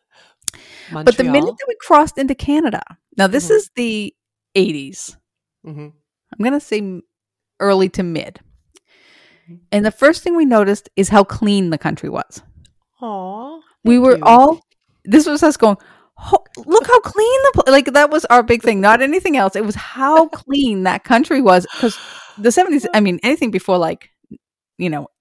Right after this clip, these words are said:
Speaker 1: eighty-five, even before eighty-nine, I mean, was trash in the States. You know?
Speaker 2: Really?
Speaker 1: Oh, it was
Speaker 2: God.
Speaker 1: very messy. Uh,
Speaker 2: Wow.
Speaker 1: very dirty. Everybody littered everywhere. So, yeah, I didn't, that was what we remembered. But then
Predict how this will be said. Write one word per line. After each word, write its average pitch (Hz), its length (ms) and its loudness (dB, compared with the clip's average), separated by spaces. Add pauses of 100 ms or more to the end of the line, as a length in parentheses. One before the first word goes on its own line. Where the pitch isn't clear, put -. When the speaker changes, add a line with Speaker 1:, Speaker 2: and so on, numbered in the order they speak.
(220)
Speaker 1:
eighty-five, 180 760 -2
even 190 280 -6 (140)
before 170 300 -6
eighty-nine, 156 600 -8 (120)
I 156 60 -10
mean, 160 180 -4
was 156 180 -10
trash 165 640 -4
in 147 100 -12
the 139 80 -14
States. - 420 -14 (500)
You 202 260 -6
know? 180 180 2
Speaker 2:
Really? 135 240 -10 (580)
Speaker 1:
Oh, 220 80 6
it 208 60 6
was 185 80 4
Speaker 2:
God. 151 100 -10
Speaker 1:
very 165 240 2
messy. 151 420 -8 (720)
Uh, 170 280 -2
Speaker 2:
Wow. - 40 -8
Speaker 1:
very 190 240 4
dirty. 160 260 0
Everybody 165 340 -2
littered 151 280 -4
everywhere. 151 420 -6 (280)
So, 190 580 2 (140)
yeah, 214 340 4
I 175 80 2
didn't, 196 460 -2
that 208 180 6
was 214 160 -2
what 185 160 0
we 202 100 -2
remembered. 180 420 -2
But 175 180 -4
then 233 460 -2